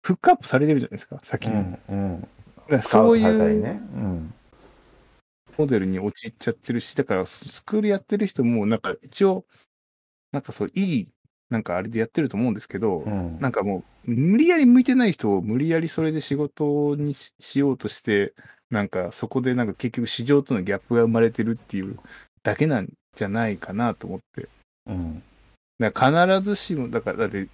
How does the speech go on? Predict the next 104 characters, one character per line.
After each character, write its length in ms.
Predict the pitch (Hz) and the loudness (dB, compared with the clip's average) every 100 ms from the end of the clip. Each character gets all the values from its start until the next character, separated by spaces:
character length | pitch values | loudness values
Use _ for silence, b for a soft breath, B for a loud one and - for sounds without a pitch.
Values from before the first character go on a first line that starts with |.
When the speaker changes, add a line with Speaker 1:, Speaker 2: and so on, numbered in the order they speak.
| _ | _
Speaker 1:
企 180 | 117 131 | -2 2
業 160 | 175 | 2
側 160 | 190 185 | 2 2
は 80 | 165 | 2
別 220 | 147 151 | 0 -2
に 80 | 135 | -2
ち 100 | 131 | 0
ゃ 80 | |
ん 60 | 135 | 0
と 100 | 135 | -2
し 60 | - | 0
た 100 | 139 | 2
エ 60 | |
ン 80 | 131 | 2
ジ 100 | 135 | 0
ニ 80 | 131 | -2
ア 40 | |
が 40 | 120 | -2
欲 120 | 110 | -6
し 120 | - | -4
い 40 | |
わ 100 | 107 | -4
け 100 | - | -4
で、 280 | 90 107 92 _ - | -4 -4 -4 _ -10
Speaker 2:
う 40 | |
ん。 300 | 98 92 80 92 - - _ - | -8 -6 -8 -12 -20 -20 _ -4
Speaker 1:
ま 80 | |
あ、 20 | 127 | 0
そ 120 | 131 | 2
れ 120 | 143 | 2
が 260 | 175 135 131 _ | 2 0 -2 _
ス 120 | - | -12
ク 140 | - 143 | -2 -2
ー 20 | |
ル 120 | 143 | -2
か 120 | - | 0
ら 160 | 143 139 | 2 2
出 120 | 135 | 2
て 120 | 143 - | -2 -4
く 100 | 95 | -4
れ 80 | |
て 100 | - | -8
本 160 | 101 110 | -6 -6
当 120 | 117 | -2
に、 180 | 113 - B B B _ _ | -4 -4 B B B _ _
あ 160 | 110 | -4
の、 140 | 98 - | -2 -6
ち 120 | - | -2
ゃ 80 | 123 | 0
ん 60 | |
と 160 | 117 120 - _ _ _ _ | 0 -4 -6 _ _ _ _
し 80 | - | -4
た 100 | 123 | -2
人 160 | 113 147 | 4 4
だ 80 | 104 | 4
っ 40 | |
た 160 | - 101 | 0 -2
ら、 140 | 95 | 0
ま 140 | 107 95 | 0 0
あ 40 | |
い 100 | 101 | -2
い 20 | |
で 100 | 101 | -6
す 120 | 95 - | -10 -10
け 100 | 92 | -4
ど、 300 | 104 95 - - | -4 -4 -12 -12
Speaker 2:
う 60 | |
ん。 80 | 101 | -6
Speaker 1:
ま 60 | 110 | -2
あ、 40 | |
現 200 | 80 175 | 2 2
実 260 | 202 - - | 2 -4 -8
的 200 | 175 190 | -4 -2
に 100 | 135 | 2
は 260 | 120 98 b _ | 2 0 b _
そ 160 | - | -2
も 100 | 165 | -2
そ 120 | 190 208 | 0 -2
も 240 | 214 - _ | -2 -4 _
エ 80 | 117 | -2
ン 80 | 151 | -2
ジ 160 | 170 180 | 0 -2
ニ 220 | 180 175 | 0 0
ア 60 | 170 | -2
リ 140 | 170 | -2
ン 80 | 170 | -4
グ 100 | 170 | -4
と 140 | 160 | -4
か 120 | - 101 | -6 -6
プ 120 | 120 | -2
ロ 100 | 131 | 0
グ 80 | 147 | 0
ラ 80 | |
ミ 80 | 143 | 0
ン 20 | 147 | -2
グ 60 | |
に 60 | 123 | -2
向 220 | 113 151 | -2 -2
い 40 | |
て 100 | 170 | 0
な 140 | 196 170 | -2 -2
い 60 | |
人 200 | 143 - 113 | -4 -6 -2
が、 280 | 165 - | -2 -2